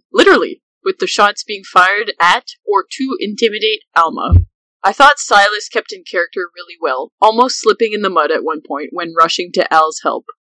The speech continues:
Hearst, so crudely avert in his half-hearted, half-hearted feigned surprise when speaking to, with the Yankton representative. He's really tightening his grip now.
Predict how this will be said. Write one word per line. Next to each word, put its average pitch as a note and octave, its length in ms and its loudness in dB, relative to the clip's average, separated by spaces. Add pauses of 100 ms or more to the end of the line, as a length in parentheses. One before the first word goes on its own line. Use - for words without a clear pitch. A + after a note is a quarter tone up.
(380)
Hearst, - 460 2 (100)
so - 260 -4
crudely A#3+ 440 0
avert F#3+ 340 2
in F#3 180 -8
his G3 280 -4
half-hearted, F#3 680 -2 (420)
half-hearted D4+ 520 2
feigned A3+ 420 -6 (140)
surprise F3+ 600 0
when F#3 120 -14
speaking G#3+ 420 -8
to, - 180 -2
with G3 160 -2
the F3 140 0
Yankton F3 380 -8 (180)
representative. E3 720 -2 (160)
He's G3 240 -10
really G#3 220 0
tightening F#3+ 400 0
his F3+ 160 0
grip - 240 0
now. D3+ 300 -8